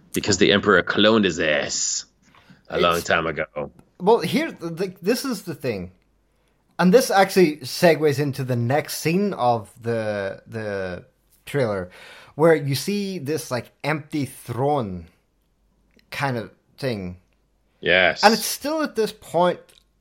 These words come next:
Speaker 2: I'm, like, starting to, like, I'm not sure if I'm worried or not, like, if that is the case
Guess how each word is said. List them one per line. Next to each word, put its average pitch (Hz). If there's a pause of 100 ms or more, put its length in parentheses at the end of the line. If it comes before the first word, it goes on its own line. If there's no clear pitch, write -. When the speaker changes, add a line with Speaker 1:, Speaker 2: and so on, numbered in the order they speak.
Speaker 2:
I'm, 196
like, 180
starting 156
to, 123 (360)
like, 165 (320)
I'm 208
not 285
sure 262
if 190
I'm 135
worried 175
or 247
not, 240
like, 127 (800)
if 214 (280)
that 156
is 135
the 131
case 131